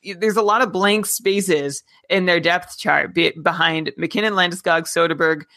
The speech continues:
and then Matt Calvert, Matt Nieto, and Tyson Jost is still on his E L C.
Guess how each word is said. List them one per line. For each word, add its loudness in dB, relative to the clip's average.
and 0
then 0
Matt -2
Calvert, 0
Matt 0
Nieto, 2
and -4
Tyson -2
Jost 0
is -12
still 0
on 2
his -8
E 0
L 2
C. -4